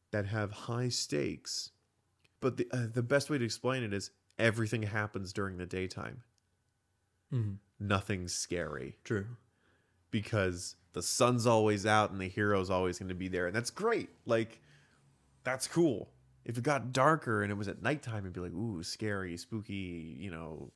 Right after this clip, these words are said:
Speaker 1: you know, spontaneous atmosphere, noir, like Batman." But these are daytime adventures, daytime crime stopping, daytime saving the world. They're cartoons.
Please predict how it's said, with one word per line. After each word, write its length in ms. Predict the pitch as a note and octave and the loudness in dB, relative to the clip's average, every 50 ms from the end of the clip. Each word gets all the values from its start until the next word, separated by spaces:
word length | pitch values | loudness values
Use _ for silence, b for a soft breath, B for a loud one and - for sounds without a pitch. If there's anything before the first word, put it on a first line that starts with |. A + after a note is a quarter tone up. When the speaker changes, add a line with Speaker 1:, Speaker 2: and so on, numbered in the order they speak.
| - | -8
Speaker 1:
you 140 | - G#2 G#2 | -2 -2 0
know, 80 | F#2+ F#2 | 0 -2
spontaneous 880 | - - - G#2 G2 G2 F#2 - - A#2+ B2 B2+ A#2+ A2 G2+ - - | -4 -4 -2 -2 -2 -2 -4 -6 -6 -4 -4 -2 -2 -4 -4 -4 -2
atmosphere, 720 | A2 B2+ D3+ - A#2 G#2+ G#2 - - F#2 F#2 F#2+ A2 B2+ C#3+ - - | -2 -2 -2 -4 -6 -8 -8 -8 -6 -6 -6 -6 -8 -10 -12 -12 -8
noir, 680 | A#2 A2+ G#2 G2 G2 G2 A2+ B2 A#2 G#2+ A2 C3 C#3+ - _ _ _ _ | -4 -2 -2 0 0 2 2 4 4 4 2 0 -2 -6 _ _ _ _
like 340 | - F2 E2+ F#2 F#2 - - | -6 -2 0 0 -2 -2 0
Batman." 640 | - G#2 B2 - - - G2+ G2 F#2+ G#2 B2 C3 - _ _ _ _ _ _ _ _ _ _ _ _ _ _ _ _ | 2 2 4 2 0 -4 -4 -4 -4 -4 -4 -6 -10 _ _ _ _ _ _ _ _ _ _ _ _ _ _ _ _
But 220 | - A#2 A2+ A#2 - | -2 -2 -2 -2 -4
these 260 | A#2 A#2 A#2+ A#2 A2 | -6 -4 -2 0 0
are 420 | G#2+ G2 G2+ G2 G2+ A2 A#2 A2+ - _ _ _ _ _ _ _ _ _ _ _ _ _ _ _ _ _ - G2 G2+ | 0 0 0 0 -2 -2 -2 -4 -6 _ _ _ _ _ _ _ _ _ _ _ _ _ _ _ _ _ -14 -10 -4
daytime 640 | - A#2+ A#2 B2 B2 A#2+ - A2 A2+ G#2+ G#2+ G#2+ G#2+ | 0 2 2 2 2 -2 -2 -2 -2 -2 -2 -2 -4
adventures, 760 | G2+ F2+ G2 F#2+ F#2 F#2 F#2 - E2 D#2+ - - - - - - _ _ _ _ _ _ _ _ _ _ _ _ _ _ _ _ - C3 | -6 -6 -6 -8 -8 -8 -8 -10 -10 -10 -10 -12 -12 -14 -16 -20 _ _ _ _ _ _ _ _ _ _ _ _ _ _ _ _ -14 -6
daytime 580 | B2+ A2+ A2+ A#2 A2+ - A#2 A2 G#2+ G#2 G2+ G2+ | -2 0 0 0 0 -2 -2 -2 -2 -2 -4 -6
crime 320 | - A2+ G#2 G2 G2 F#2+ | -6 -4 -4 -4 -4 -4
stopping, 520 | - - F#2 F#2 F#2 - - F2+ F2+ - - | -6 -4 -4 -4 -4 -4 -6 -10 -10 -10 -8
daytime 600 | - G#2 G#2 G2+ - - A#2 G#2+ G#2 G2+ G2+ G2 | -6 -6 -6 -6 -6 -4 -2 -2 -2 -2 -4 -4
saving 360 | - - G#2+ G#2 G2 G2 F#2 | -4 -4 -2 -4 -4 -4 -6
the 100 | F2 F2+ | -6 -4
world. 400 | E2 E2+ E2+ E2+ E2+ - - - - _ - | -4 -4 -4 -4 -6 -8 -10 -14 -18 _ -10
They're 300 | - G#2 F#2+ G2 G#2+ B2 - _ - | -8 -6 -6 -6 -6 -8 -12 _ -4
cartoons. 680 | - B2 C3+ - G3+ F#3+ - - - - - - - | -4 -2 -2 -2 -2 -2 -2 -4 -8 -10 -14 -20 -20